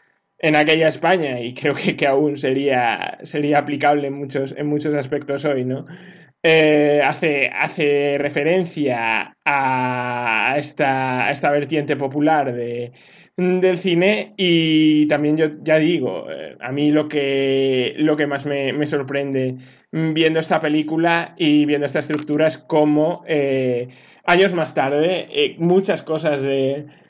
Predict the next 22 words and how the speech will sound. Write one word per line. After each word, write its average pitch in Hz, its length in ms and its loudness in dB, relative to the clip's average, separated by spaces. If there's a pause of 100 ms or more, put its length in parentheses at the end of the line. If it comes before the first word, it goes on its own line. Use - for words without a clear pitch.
(160)
de 156 360 4
ella 180 500 4
han 160 160 0
podido 165 420 4
influir 156 500 2
a, 135 360 2
a 139 80 2
otros 156 260 -2
cineastas, 170 680 -2
incluso 147 320 -4
en 165 80 -2
latitudes 151 580 0
que, 131 520 -2
que 131 100 -8
no 135 100 -6
nos 156 200 -2
imaginábamos, 139 800 -2
¿no? 180 160 0
Ya 160 180 2
no 147 140 2
hablo 151 260 4
de, 135 340 -2